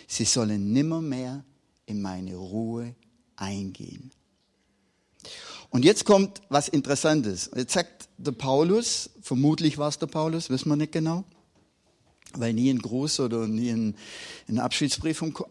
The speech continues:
oder Abschiedswort vom Paulus stand und sein Name nie erwähnt wird. Dann sagt, „Seht zu, Brüder, Norbert, Roland, Martina, Hanna,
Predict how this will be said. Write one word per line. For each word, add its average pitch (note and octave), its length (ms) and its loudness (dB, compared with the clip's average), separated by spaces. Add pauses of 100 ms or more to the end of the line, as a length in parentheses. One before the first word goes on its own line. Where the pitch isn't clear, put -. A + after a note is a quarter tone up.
oder A#2 360 0
Abschiedswort D3 640 0
vom C#3+ 240 2
Paulus D3+ 340 2
stand D#3+ 400 0
und A#2 100 0
sein A#2+ 200 0
Name A#2+ 240 4
nie C#3 140 6
erwähnt D3 340 0
wird. D#3 160 -4 (800)
Dann A#2+ 100 0
sagt, D3 320 -2
„Seht - 360 4
zu, A3 260 6
Brüder, B2+ 580 0 (480)
Norbert, B2+ 840 0 (960)
Roland, B2 680 0 (440)
Martina, B2 840 -4 (540)
Hanna, A#2 540 -2